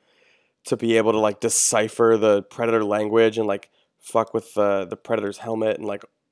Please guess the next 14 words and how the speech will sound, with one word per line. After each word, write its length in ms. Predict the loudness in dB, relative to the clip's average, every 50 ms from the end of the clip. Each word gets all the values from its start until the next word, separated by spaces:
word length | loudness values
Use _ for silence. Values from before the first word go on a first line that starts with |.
| _ _ _ _ _ _
communicate 600 | -14 -10 -6 -6 -6 -6 -8 -6 -6 -6 -4 -6
with 160 | -8 -8 -4
them. 420 | -2 -2 0 0 -2 -4 -6 -8 -12 _ _ _ _ _ _ _ _ _ _ _ _ _ _ 0
It's 200 | 0 0 0 -4
ki-, 220 | -10 -8 -8 -8 -4 -2
it's 180 | -2 -2 -4 -6
totally 420 | -6 2 4 4 6 6 4 4
<laughs> 60 | 2
absurd. 760 | 0 -2 -6 -6 -6 -6 -2 0 0 0 4 6 6 6 6 2 -8 -20 -20 -20 -20 -20 -20 -20 _ 4
Uh, 500 | 6 8 8 8 6 6 4 4 2 0 0 0
there's 160 | 0 4 6
another 340 | 6 8 8 8 8 8 8
weird 400 | 8 6 6 8 8 6 6 2 -6 -10
m-, 120 | -8 -8